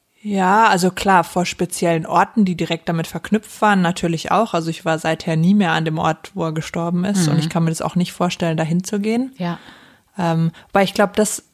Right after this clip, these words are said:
Speaker 1: also klar, hat auch was mit Angst zu tun, aber das ist ja eher wieder im Sinn von so einer posttraumatischen Belastungsreaktion, dass bestimmte Sachen eben noch mehr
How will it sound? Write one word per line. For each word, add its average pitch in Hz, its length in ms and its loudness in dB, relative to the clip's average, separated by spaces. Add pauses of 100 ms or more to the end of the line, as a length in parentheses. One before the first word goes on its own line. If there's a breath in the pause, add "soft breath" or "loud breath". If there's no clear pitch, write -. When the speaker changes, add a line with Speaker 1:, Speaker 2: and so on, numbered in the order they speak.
(120)
Speaker 1:
also 175 220 0
klar, 175 200 0
hat 160 100 0
auch - 160 -4
was 185 140 0
mit 175 120 -2
Angst 175 220 0
zu - 80 -2
tun, 180 240 2
aber 165 180 0
das - 220 -6
ist - 120 -8
ja 165 80 0
eher 160 300 -2
wieder 165 200 -2
im 165 100 2
Sinn 165 240 0
von 160 240 0
so 160 320 -2
einer 165 180 -2
posttraumatischen 165 880 -4
Belastungsreaktion, 175 1300 0
dass 165 300 -4
bestimmte 180 480 0
Sachen 170 360 0
eben 165 280 -2
noch 160 160 -4
mehr 165 440 2